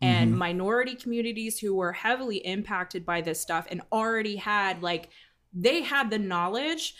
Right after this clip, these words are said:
Speaker 1: without necessarily being able to put it into a book or gain the notoriety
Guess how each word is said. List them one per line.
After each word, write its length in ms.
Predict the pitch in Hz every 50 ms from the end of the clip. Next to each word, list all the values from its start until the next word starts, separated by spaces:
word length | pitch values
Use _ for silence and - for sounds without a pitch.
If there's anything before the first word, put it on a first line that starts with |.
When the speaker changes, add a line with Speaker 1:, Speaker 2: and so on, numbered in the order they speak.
| - _ -
Speaker 1:
without 340 | 214 220 233 220 220 208
necessarily 720 | 214 214 214 - 220 185 - 220 208 202 202 196 196 196 185
being 320 | 175 185 202 190 190 190
able 240 | 196 175 175 185 180
to 160 | - - 190
put 220 | - - - 170 175
it 120 | 170 170
into 340 | 170 160 165 - 196 175 170
a 40 | 165
book 360 | 165 156 160 190 196 - -
or 420 | 220 226 226 220 214 196 190 185 - - 214 - -
gain 360 | 208 196 196 202 196 196 190
the 80 | 190 180
notoriety 1080 | 185 180 180 175 175 175 165 160 151 135 160 202 226 202 175 165 165 156 151 151 -